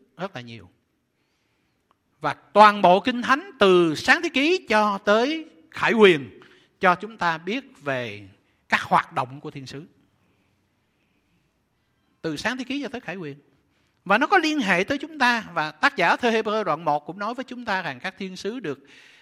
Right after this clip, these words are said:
sai đến để mà có thể bảo vệ, để phục vụ cho các thánh đồ nữa. Cho nên chúng ta biết rằng nếu chúng ta hết lòng tìm kiếm Chúa trong cái sự Giáng sinh của Ngài đó,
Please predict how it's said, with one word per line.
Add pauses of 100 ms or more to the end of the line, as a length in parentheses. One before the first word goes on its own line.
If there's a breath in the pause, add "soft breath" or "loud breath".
(120)
sai
đến
để
mà
có
thể
bảo
vệ,
để
phục
vụ (680 soft breath)
cho
các
thánh
đồ
nữa. (2250)
Cho
nên
chúng
ta (420)
biết
rằng
nếu
chúng
ta
hết
lòng
tìm
kiếm
Chúa (1120)
trong
cái
sự
Giáng (340)
sinh
của
Ngài
đó,